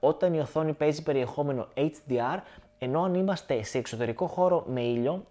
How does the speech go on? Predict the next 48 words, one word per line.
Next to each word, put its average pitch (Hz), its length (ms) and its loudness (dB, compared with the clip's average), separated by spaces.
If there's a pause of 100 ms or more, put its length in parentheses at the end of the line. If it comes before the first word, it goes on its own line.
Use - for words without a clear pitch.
η 143 100 0
φωτεινότητα, 127 720 -2
η 143 120 0
μέγιστη, 127 600 -2
μπορεί 156 240 0
να 185 100 -2
φτάσει 175 300 -6
μέχρι 175 180 -2
τα 160 100 -2
δύο 170 100 0
χιλιάδες 175 380 0 (120)
nit. 131 160 0 (420)
Η - 100 -2
πιο - 240 0
φωτεινή 180 300 2
οθόνη 185 280 2
που 175 80 -2
υπάρχει 175 300 0
αυτή 175 180 -4
τη - 60 -10
στιγμή 160 320 -2 (320)
σε - 180 0
κινητό. 120 540 0 (180)
Έρχεται 180 340 4
με 170 60 0
το 147 140 4
Dynamic 151 420 2
Island, 147 460 4 (120)
το 147 100 6
οποίο 160 320 6
η 147 60 6 (100)
Apple 147 200 0
το 156 80 0
έχει 147 140 -2
πολύ 143 160 0
διαφημίσει. 139 600 -2
Εγώ 156 180 2
προσωπικά 156 400 -2
δεν 165 120 0
έχω 160 100 -2
καταλάβει 117 420 0
τη 120 100 -6
χρησιμότητά 117 720 -4
του 117 120 -8
και 127 80 -4
τη 117 100 -6
χρηστικότητά 120 760 -2
του 110 180 -6